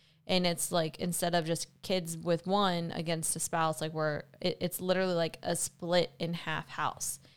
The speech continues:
And, you know, that causes a whole slew of other issues as well. But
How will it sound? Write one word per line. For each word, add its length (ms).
And, 400
you 120
know, 140
that 300
causes 680
a 40
whole 200
slew 400
of 160
other 300
issues 560
as 260
well. 460
But 200